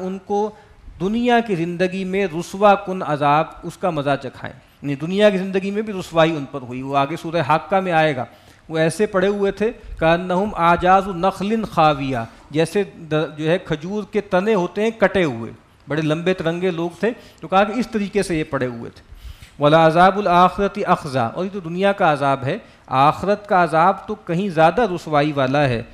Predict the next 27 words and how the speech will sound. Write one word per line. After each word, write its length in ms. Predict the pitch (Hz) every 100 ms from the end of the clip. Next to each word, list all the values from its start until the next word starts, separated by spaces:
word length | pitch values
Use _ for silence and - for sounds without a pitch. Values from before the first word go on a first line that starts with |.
| - 131
"وہم 320 | 143 170 175
لَا 140 | 165
ینصرون"، 640 | 156 151 143 143 139 185 226 - -
اور 200 | 160 175
ان 80 | 185
کو 160 | 208
کہیں 320 | 202 190 180 220
سے 180 | 226
مدد 280 | 196 175 175
نہیں 200 | 160 151
دی 140 | 131 127
جائے 300 | 127 123 120
گی، 80 |
نہ 80 | 131
دنیا 380 | 127 135 165 196
کے 140 | 208
عذاب 400 | 208 185 185 190
کے 80 | 214
مقابل 400 | 202 196 190 185
میں، 220 | 208 226
نہ 80 | 233
آخرت 440 | 175 156 151 143 -
کے 60 |
عذاب 320 | 135 131 127
کے 60 | 139
مقابل 420 | 127 127 120 120
میں۔ 140 | 110